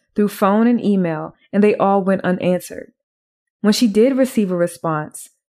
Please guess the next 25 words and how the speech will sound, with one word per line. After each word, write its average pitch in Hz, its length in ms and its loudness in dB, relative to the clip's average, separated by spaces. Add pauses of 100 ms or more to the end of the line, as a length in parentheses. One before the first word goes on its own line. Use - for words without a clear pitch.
(160)
it 214 60 4
was 233 120 4
on 240 160 4
January 214 460 2
twenty-seventh, 190 800 -4 (640)
the 226 120 2
day 226 220 4
Kevin 220 320 2
was 185 140 -2
released, 175 560 -6 (460)
from 226 200 4
an 220 100 4
executive 220 560 2
assistant 196 680 -4
from 196 260 -2
F 208 200 -2
C 214 200 -2
I 180 160 0
Gilmer, 175 560 -4 (380)
the 190 120 -2
prison 202 340 0
where 180 140 2
Kevin 180 320 -2
was 170 120 0
incarcerated. 165 840 -8